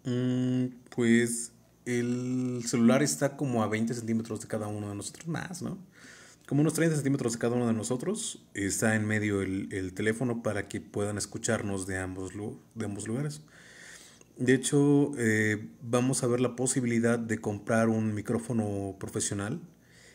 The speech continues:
y ya hacer las transmisiones, porque ahorita las estamos haciendo a través del teléfono celular, pero queremos hacerlas de manera más, este, más profesional. Entonces vamos a comprar un micrófono de,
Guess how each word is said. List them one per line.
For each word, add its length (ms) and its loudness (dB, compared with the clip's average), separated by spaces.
y 120 -6
ya 120 6
hacer 180 0
las 120 0
transmisiones, 500 0
porque 160 0
ahorita 160 0
las 100 2
estamos 260 0
haciendo 280 0
a 40 -4
través 280 2
del 140 2
teléfono 380 0
celular, 360 -4
pero 220 2
queremos 300 4
hacerlas 380 4
de 60 0
manera 340 -2
más, 360 -2
este, 580 -8
más 160 -2
profesional. 520 0
Entonces 260 -6
vamos 200 -8
a 40 -6
comprar 300 -6
un 220 -4
micrófono 460 -4
de, 240 -6